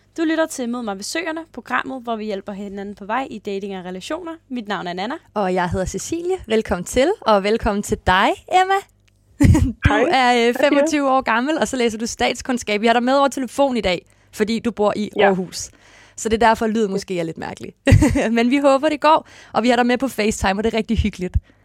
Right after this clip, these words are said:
Speaker 2: <laughs>
Speaker 3: Ja.
Speaker 2: Da vi snakkede sammen, øh, Emma, der fortalte du, det faktisk er en træls måde at blive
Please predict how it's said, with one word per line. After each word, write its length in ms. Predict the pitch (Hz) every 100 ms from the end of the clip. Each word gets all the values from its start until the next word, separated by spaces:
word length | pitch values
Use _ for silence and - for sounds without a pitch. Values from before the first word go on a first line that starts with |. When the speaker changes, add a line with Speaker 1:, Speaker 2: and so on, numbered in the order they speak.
| - - -
Speaker 2:
<laughs> 140 | - 247 - 262 _ - -
Speaker 3:
Ja. 80 | - 320 294 - 262
Speaker 2:
Da 40 | 247 247 240
vi 60 | 311
snakkede 440 | - 247 254 320
sammen, 360 | - 254 226 254 262 220
øh, 280 | 208 202 202 208
Emma, 120 | 202 208
der 40 | 240
fortalte 260 | - 247 226
du, 40 |
det 100 | 214 -
faktisk 220 | 208 226
er 40 | 220
en 20 | -
træls 260 | 214 240 -
måde 100 | 233
at 60 | 240
blive 120 | 233